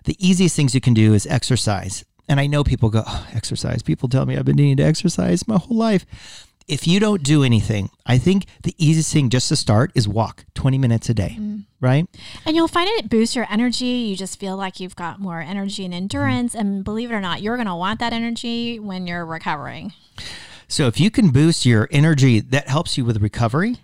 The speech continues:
Speaker 2: And
Speaker 1: on a
Speaker 2: sleep.
Speaker 1: surgery. Uh, it helps you sleep even after surgery because, you know, sometimes with all these medications, they can kinda mess up with your, you know, sleep cycle. Uh, that exercise will really help you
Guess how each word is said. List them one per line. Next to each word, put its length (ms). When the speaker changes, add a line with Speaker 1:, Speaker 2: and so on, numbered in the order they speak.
Speaker 2:
And 120
Speaker 1:
on 120
a 60
Speaker 2:
sleep. 80
Speaker 1:
surgery. 340
Uh, 240
it 60
helps 200
you 60
sleep 580
even 320
after 300
surgery 540
because, 500
you 160
know, 140
sometimes 400
with 80
all 80
these 140
medications, 640
they 100
can 160
kinda 200
mess 240
up 160
with 140
your, 240
you 100
know, 80
sleep 300
cycle. 420
Uh, 400
that 200
exercise 520
will 80
really 400
help 320
you 280